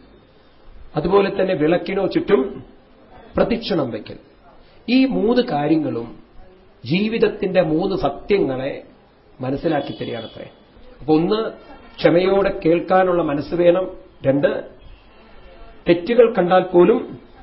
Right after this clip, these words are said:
കുറ്റം പറയാതെ, ആ, ക്ഷമിക്കാനുള്ള മനസ്സ് വേണം. മൂന്നാമത്തതാണ് അഗ്നിക്ക് ചുറ്റും പ്രദക്ഷിണം വയ്ക്കൽ, കൈ പിടിച്ചുകൊണ്ട് പ്രദക്ഷിണം,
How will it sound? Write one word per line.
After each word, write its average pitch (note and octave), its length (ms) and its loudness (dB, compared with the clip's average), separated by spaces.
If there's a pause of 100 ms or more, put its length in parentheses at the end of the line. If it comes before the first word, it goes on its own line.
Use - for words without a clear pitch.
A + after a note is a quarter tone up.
(220)
കുറ്റം G#3 340 2
പറയാതെ, E3 720 0
ആ, D3+ 140 0 (560)
ക്ഷമിക്കാനുള്ള E3+ 680 0
മനസ്സ് A#2+ 340 -12
വേണം. A2 280 -14 (760)
മൂന്നാമത്തതാണ് F3 1000 0 (400)
അഗ്നിക്ക് F3 580 -2
ചുറ്റും B3 540 -6 (200)
പ്രദക്ഷിണം D#3+ 540 0
വയ്ക്കൽ, C3 300 -6 (100)
കൈ G#3+ 180 2
പിടിച്ചുകൊണ്ട് E3+ 520 -2
പ്രദക്ഷിണം, - 460 -8